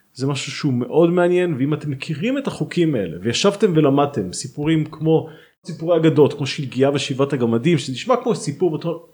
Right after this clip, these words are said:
"איך זה קשור למוצר שלי?" זה לא קשור למוצר שלך. רק שאם אתה מבין איך בונים סיפור, אתה יכול ליצור סיפור שמרתק את הקהל שלך, שמסתיים בזה שבסוף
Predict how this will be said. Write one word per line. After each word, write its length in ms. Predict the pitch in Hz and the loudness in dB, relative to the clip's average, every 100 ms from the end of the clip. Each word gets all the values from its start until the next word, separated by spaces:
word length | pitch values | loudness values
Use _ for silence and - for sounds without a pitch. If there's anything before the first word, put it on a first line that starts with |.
| _ | _
"איך 160 | 160 - | -8 -6
זה 80 | 175 | -6
קשור 320 | 143 - 143 | -4 -4 -2
למוצר 420 | 123 117 - 123 | -2 -4 -2 -2
שלי?" 240 | - 98 85 - - - | -2 -6 -8 -14 -20 -6
זה 220 | 131 175 | 6 8
לא 260 | 175 190 208 | 10 8 6
קשור 260 | 170 135 113 | 2 4 4
למוצר 400 | 98 98 98 90 | 2 -2 -4 -6
שלך. 260 | - - - _ _ - | -8 -16 -18 _ _ -10
רק 80 | - | -8
שאם 260 | - 226 | -4 0
אתה 140 | 262 214 | 2 2
מבין 280 | 170 220 - - | 2 0 -2 -2
איך 180 | 175 151 | -2 0
בונים 300 | 151 175 170 | 2 2 0
סיפור, 520 | - 160 269 277 269 - - 135 | -4 -2 2 2 0 -8 -14 -6
אתה 120 | 175 | -4
יכול 220 | - 233 | 2 2
ליצור 240 | 226 226 190 | 4 0 0
סיפור 360 | - - 180 | -4 -8 -6
שמרתק 560 | 165 160 127 123 160 160 | -4 -2 -2 -2 -4 -6
את 100 | 156 | -8
הקהל 380 | - 135 175 208 | -6 -2 0 0
שלך, 320 | 240 202 190 175 - - | -2 -2 -2 -2 -8 -20
שמסתיים 760 | - 175 180 - 196 180 190 170 | -4 0 0 2 4 4 4 2
בזה 260 | 151 156 | 0 0
שבסוף 720 | 160 165 135 - 135 - - | -2 -4 -6 -6 -6 -8 -14